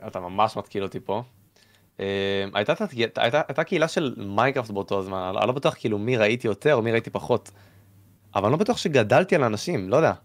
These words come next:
זה מוזר. זה מוזר, כאילו, אם אתה שואל אותי מה היוטיוב האהוב עליי באותה תקופה,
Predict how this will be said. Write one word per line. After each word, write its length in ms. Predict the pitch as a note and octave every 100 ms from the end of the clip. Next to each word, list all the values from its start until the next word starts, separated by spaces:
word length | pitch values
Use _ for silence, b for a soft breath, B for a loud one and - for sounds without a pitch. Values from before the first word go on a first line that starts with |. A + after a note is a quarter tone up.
| _ -
זה 80 |
מוזר. 340 | G2+ G#2+ D#3+ F#2 - _ _ - _ _ -
זה 60 | G#2
מוזר, 260 | A2+ C3
כאילו, 200 | A#2+ C#3 C#3+ - B B -
אם 60 |
אתה 80 | F#3
שואל 160 | F#3 F#3+
אותי 120 | F3
מה 160 | D#3+
היוטיוב 240 | E3 E3 C#3
האהוב 280 | B2 C#3+ C#3+
עליי 160 | C3
באותה 220 | A2 G#2+
תקופה, 320 | C3+ B2 -